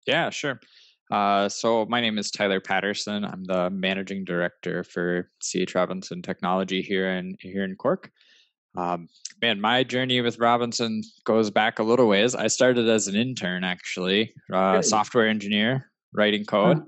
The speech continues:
Speaker 1: Um, a, a professor made me an introduction with the recruiter, and that turned into an internship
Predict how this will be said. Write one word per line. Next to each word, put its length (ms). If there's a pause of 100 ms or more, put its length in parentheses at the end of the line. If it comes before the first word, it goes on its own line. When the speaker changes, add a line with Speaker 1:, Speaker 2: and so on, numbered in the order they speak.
(500)
Speaker 1:
Um, 520 (180)
a, 100 (120)
a 80
professor 840
made 260
me 320
an 200
introduction 680
with 240
the 100
recruiter, 680
and 380
that 220
turned 240
into 460
an 100
internship 600